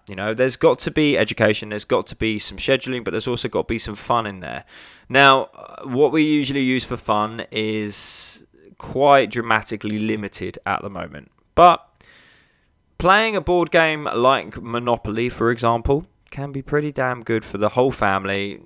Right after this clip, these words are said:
not so much with the violent thing of who actually owns Park Lane and going bankrupt, et cetera, but there's some maths in there, isn't there? And there's family time. So remember to balance life, okay?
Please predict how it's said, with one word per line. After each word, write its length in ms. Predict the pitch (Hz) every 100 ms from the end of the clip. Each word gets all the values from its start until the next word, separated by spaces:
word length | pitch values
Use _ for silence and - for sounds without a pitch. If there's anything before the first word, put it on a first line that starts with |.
| -
not 320 | 120 117 92
so 120 | 101
much 180 | 98 -
with 100 | 92
the 60 |
violent 400 | 95 101 98 98
thing 160 | - 92
of 120 | 95
who 240 | 104 98 92
actually 420 | 98 - - 95
owns 220 | 95 95
Park 320 | - 95 78 98
Lane 320 | 98 98 98
and 180 | 95 95
going 240 | 95 95
bankrupt, 460 | 101 110 - - 101
et 80 |
cetera, 380 | - 90 - 110
but 220 | - 175
there's 160 | 185 185
some 180 | - 165
maths 280 | 160 160 180
in 120 | 180
there, 180 | 185 185
isn't 160 | 185
there? 240 | 202 196 101
And 180 | - 151
there's 120 | 135
family 360 | - 131 107 95
time. 280 | - - 104
So 300 | - 143 143 _ - - - - _ _ _ _ _
remember 480 | 131 147 156 170 185
to 80 | 160
balance 560 | 123 113 110 95 -
life, 420 | 95 90 - - -
okay? 380 | - 98 107